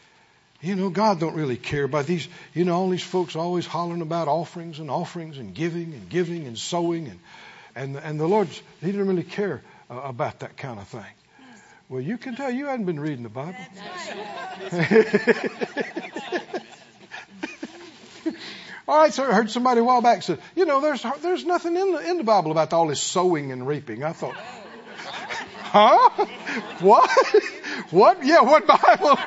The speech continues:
<laughs> Woo, they're really showing their lack of familiarity <laughs> with the word.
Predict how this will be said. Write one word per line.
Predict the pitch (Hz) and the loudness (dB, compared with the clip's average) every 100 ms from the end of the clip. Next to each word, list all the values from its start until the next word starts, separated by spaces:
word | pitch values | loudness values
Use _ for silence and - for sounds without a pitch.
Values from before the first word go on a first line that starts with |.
| - | -6
<laughs> | - 277 - 349 - 427 - 277 - 415 269 - 262 247 - - - | 2 2 4 4 6 4 2 -12 -2 2 2 -2 -12 -12 -14 -10 4
Woo, | 466 508 494 403 | 6 8 8 8
they're | 247 220 | 8 4
really | 233 294 262 | 4 0 -2
showing | 214 294 285 302 247 208 | -4 0 2 4 2 4
their | 208 214 | 4 6
lack | 233 - 220 | 8 6 4
of | 202 151 - - - - - - | 2 0 -6 -20 -20 -20 -20 -20
familiarity | - 196 233 226 196 226 262 151 151 - - 220 - 226 | -4 2 6 8 8 6 2 0 -2 -6 -14 -16 -16 -18
<laughs> | - - - - 175 | -16 -16 -16 -18 0
with | 165 175 | 2 2
the | 156 | -2
word. | 151 220 269 214 127 107 | 2 4 6 4 2 -6